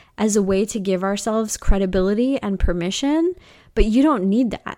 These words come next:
Like, creativity is a divine force. It lives inside of you. Like, you don't need any of that. And ultimately, I think, like, part of what is so beautiful, beautiful about creativity is that it is, should be, or hopefully is, like,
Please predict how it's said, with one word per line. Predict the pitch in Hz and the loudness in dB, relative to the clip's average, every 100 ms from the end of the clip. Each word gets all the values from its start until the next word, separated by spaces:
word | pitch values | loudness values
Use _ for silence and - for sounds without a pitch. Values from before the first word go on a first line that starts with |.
| - | -12
Like, | 165 | -12
creativity | - 226 226 254 233 233 233 | -6 -2 -2 0 0 2 2
is | 214 | 0
a | |
divine | 190 185 185 185 | -2 0 0 -2
force. | 185 160 151 262 - | -2 -4 -4 -4 -4
It | - | -4
lives | 196 185 190 | 0 0 0
inside | 185 - 170 185 | -4 -4 -4 -4
of | 208 | -2
you. | 240 254 | 2 2
Like, | 240 196 - | 2 -2 -2
you | 208 | -2
don't | 220 | 0
need | 202 214 - | 0 -2 -2
any | 143 220 | -2 -2
of | 180 | -2
that. | 98 - 120 - _ - - - _ - | -6 -8 -12 -18 _ -20 -20 -20 _ -8
And | 208 220 214 - - | -4 -4 -6 -6 -2
ultimately, | 294 - 254 220 208 | -2 -2 -4 -2 -2
I | 196 | -2
think, | 202 214 202 _ _ - | -2 -6 -6 _ _ -8
like, | 202 - | -4 4
part | 202 208 | 4 4
of | 196 | -2
what | 208 | -4
is | 196 | -4
so | - 202 | -4 -4
beautiful, | 180 190 202 208 202 - | -2 -4 -4 -4 -8 -8
beautiful | 196 214 240 233 208 | -6 -2 -2 -2 -4
about | 190 170 | -4 -6
creativity | - 202 196 - 247 254 196 | -6 -4 -4 -4 -4 -2 -2
is | 190 180 | -4 -6
that | 190 185 | -4 -4
it | 190 | -2
is, | 190 190 - - _ _ _ | -2 -4 -8 -16 _ _ _
should | - 311 247 | -2 0 0
be, | 175 165 208 | 0 0 -2
or | 233 - 185 | -4 -6 -6
hopefully | 202 202 190 185 | -6 -4 -2 -2
is, | - 170 202 | 0 -2 0
like, | 208 190 | -2 -4